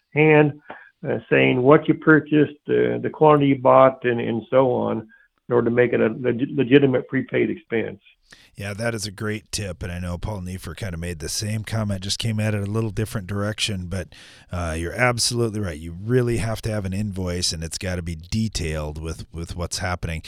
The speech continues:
Speaker 2: Not that you can't switch later on. I, I know I've talked to farmers this year, Charles, that say, "I'm still running the numbers between corn and soybeans or another crop," and,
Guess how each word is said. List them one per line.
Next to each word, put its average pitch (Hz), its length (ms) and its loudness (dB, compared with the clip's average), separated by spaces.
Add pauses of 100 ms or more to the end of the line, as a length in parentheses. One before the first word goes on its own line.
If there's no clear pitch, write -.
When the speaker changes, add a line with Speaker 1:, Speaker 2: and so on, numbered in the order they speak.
(260)
Speaker 2:
Not 156 180 2
that 254 80 0
you 247 100 0
can't 226 360 0
switch - 500 2
later 147 260 6
on. 135 280 2
I, 127 240 2
I - 20 0
know 143 140 2
I've 135 100 0
talked 143 240 2
to 139 60 -4
farmers 139 340 0
this 143 240 0
year, 165 80 -2
Charles, 117 340 0
that 110 120 -8
say, 117 240 0 (340)
"I'm 147 160 0
still - 260 4
running 156 300 6
the 123 100 0
numbers 131 460 2
between 131 560 0 (260)
corn 139 520 4 (100)
and 104 200 -4
soybeans 139 800 2
or 117 280 2
another 123 500 2
crop," 101 500 -2
and, 110 240 -2